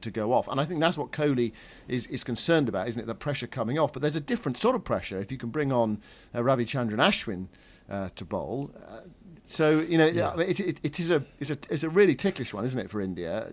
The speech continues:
Speaker 1: The fact they're leaving out a guy with over four hundred Test wickets, who, who's desperate to play.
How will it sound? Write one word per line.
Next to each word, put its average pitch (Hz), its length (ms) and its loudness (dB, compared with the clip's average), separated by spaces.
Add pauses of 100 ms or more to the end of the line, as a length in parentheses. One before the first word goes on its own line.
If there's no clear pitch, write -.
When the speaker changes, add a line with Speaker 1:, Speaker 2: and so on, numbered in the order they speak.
Speaker 1:
The 117 100 -2
fact 117 220 -2
they're 113 140 -2
leaving 123 340 0
out 127 160 2
a 107 60 -4
guy 110 180 0
with 113 100 0
over 135 160 2
four 165 220 0
hundred 95 220 -4
Test 104 260 -6
wickets, - 480 -6 (220)
who, 135 80 -2
who's 127 260 -4
desperate - 540 -2
to 98 60 -14
play. 107 440 -4